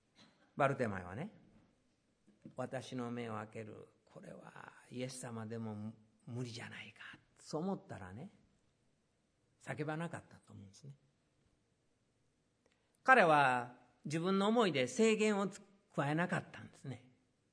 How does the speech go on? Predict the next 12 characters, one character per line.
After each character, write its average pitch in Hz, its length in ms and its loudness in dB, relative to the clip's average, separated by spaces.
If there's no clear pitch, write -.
イ 143 200 2
エ 220 40 8
ス 220 80 2
様 160 220 4
な 113 120 0
ら、 - 220 -12
イ 160 160 4
エ 233 60 8
ス 226 100 2
様 185 220 4
な 147 140 2
ら、 104 200 -6